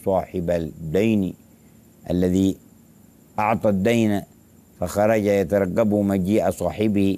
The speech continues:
فلم يرى سفينة جاءت في ذاك اليوم، ولكن لفت نظره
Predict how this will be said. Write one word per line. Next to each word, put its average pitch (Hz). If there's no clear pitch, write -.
فلم 95
يرى 95
سفينة 101
جاءت 98
في 92
ذاك 90
اليوم، 117
ولكن 101
لفت 127
نظره 107